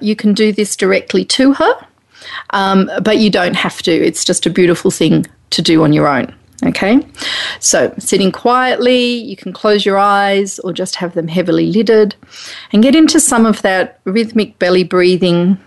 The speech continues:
that I've talked about so often before. Go back to my very first program if you've never heard this. And bringing the breath deep into the body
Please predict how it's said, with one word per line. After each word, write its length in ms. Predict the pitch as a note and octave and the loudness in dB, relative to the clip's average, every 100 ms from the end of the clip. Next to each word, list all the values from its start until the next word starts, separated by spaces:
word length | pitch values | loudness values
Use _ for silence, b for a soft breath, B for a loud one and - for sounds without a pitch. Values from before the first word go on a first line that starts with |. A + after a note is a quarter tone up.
| - | -2
that 160 | E3 | 0
I've 340 | D3+ E3+ E3 - | 2 0 -2 -4
talked 320 | - F3 - | -4 -2 -2
about 400 | F3 E3 D#3 - - - | -2 0 -2 -6 -16 -8
so 280 | - E3 D#3+ | -2 0 0
often 200 | - D#3+ | 0 -4
before. 540 | - - G3+ D4+ F#4+ - _ _ - | -4 -2 2 2 0 -8 _ _ -4
Go 100 | F3+ | -2
back 180 | F3 - | -2 -2
to 100 | F3 | -2
my 100 | D#3+ | 0
very 260 | D#3 F#3+ | 2 0
first 420 | E3+ - C4 - - | 0 0 0 0 -2
program 600 | F#3+ G3 A#3+ D#4 E4+ D4 | -2 0 0 -2 -4 -8
if 220 | F#3 - | -8 -8
you've 160 | E3 E3+ | -8 -6
never 220 | D#3+ E3+ | -6 -2
heard 240 | F3+ F3 | -2 -2
this. 300 | D4 - - B B B B _ _ _ _ _ _ - | -2 -4 -8 B B B B _ _ _ _ _ _ 0
And 160 | E3+ | 0
bringing 340 | F3+ G#3+ G#3+ G3+ | 2 2 4 4
the 60 | |
breath 340 | E3+ F3+ F3+ - | 2 0 0 -2
deep 260 | G#3+ G#3+ | -2 -2
into 140 | - - | -6 -6
the 80 | A3 | 0
body 440 | G#3 G3+ G#3 G#3+ | 2 2 2 0